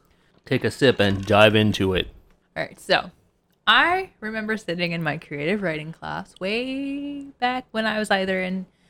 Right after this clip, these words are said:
Speaker 2: my sophomore or senior year in high school. Um, our assignment was to write about the ten most important minutes in our lives thus far. This one kid, his name was Rusty.
Speaker 1: Rusty.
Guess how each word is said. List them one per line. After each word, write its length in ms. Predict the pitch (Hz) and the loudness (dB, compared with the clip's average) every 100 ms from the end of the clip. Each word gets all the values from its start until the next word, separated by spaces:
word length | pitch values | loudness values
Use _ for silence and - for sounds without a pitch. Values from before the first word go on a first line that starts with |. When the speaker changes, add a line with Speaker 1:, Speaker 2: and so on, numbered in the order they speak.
| _ _ | _ _
Speaker 2:
my 180 | 165 170 | -6 -6
sophomore 720 | 170 170 165 - 175 175 170 | -4 -6 -6 -6 -10 -8 -8
or 80 | 175 | -8
senior 360 | - 165 165 160 | -10 -12 -10 -10
year 240 | 156 156 | -10 -12
in 60 | 160 | -12
high 240 | 170 160 | -10 -10
school. 480 | - - 247 330 - _ _ _ _ _ _ _ _ _ | -12 -4 -2 -2 -6 _ _ _ _ _ _ _ _ _
Um, 200 | - 175 | -2 -2
our 180 | 208 262 | 0 -2
assignment 440 | 277 - 208 208 190 | 0 -2 -4 -4 -6
was 160 | 185 | -6
to 140 | - 175 | -8 -6
write 160 | 170 | -4
about 240 | 170 160 - | -2 -4 -6
the 40 | |
ten 300 | - 269 285 | -2 0 2
most 220 | 262 240 | 0 0
important 480 | 208 196 240 214 214 | -2 -2 -2 0 0
minutes 300 | 190 190 190 | 0 0 -2
in 100 | 180 | -4
our 120 | 170 | -4
lives 360 | 160 - - - | -2 -4 -4 -8
thus 240 | - 147 - | -6 -6 -6
far. 380 | - - 165 - _ _ _ _ _ _ _ _ _ | -8 -8 -10 -18 _ _ _ _ _ _ _ _ _
This 200 | 180 - | -8 4
one 220 | 214 196 | 4 4
kid, 320 | - - - 165 _ - | 0 -12 -16 -18 _ -16
his 120 | 143 | -6
name 160 | 156 165 | -2 -2
was 120 | 160 | -2
Rusty. 540 | 147 - - - 170 _ _ _ - | -6 -16 -20 -20 -20 _ _ _ 4
Speaker 1:
Rusty. 480 | 113 107 - 85 | 4 4 0 -12